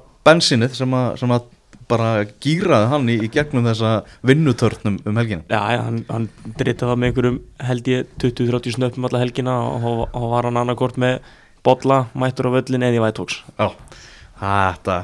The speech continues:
Speaker 1: þetta var að virka alveg vel fyrir hann, sko. Heyrðu, við skulum bara byrja á leikjum laugadagsins í, í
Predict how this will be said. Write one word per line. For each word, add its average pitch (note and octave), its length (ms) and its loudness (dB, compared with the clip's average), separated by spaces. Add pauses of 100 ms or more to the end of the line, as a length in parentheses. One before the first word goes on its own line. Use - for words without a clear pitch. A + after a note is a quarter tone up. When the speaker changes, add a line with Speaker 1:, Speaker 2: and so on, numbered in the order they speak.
(120)
Speaker 1:
þetta F#2+ 320 -2
var F#2+ 160 -2
að G2+ 80 -2
virka G2 240 -2
alveg F#2 240 -2
vel B2+ 320 2
fyrir G2+ 240 -4
hann, A2 100 -4
sko. - 220 -12 (720)
Heyrðu, B2 240 4
við A#2 80 -2
skulum C3 180 0
bara B2+ 140 4
byrja E3+ 480 4
á D#3 240 2
leikjum D3+ 640 0
laugadagsins C3+ 720 2
í, A#2+ 100 0 (220)
í A2+ 180 -4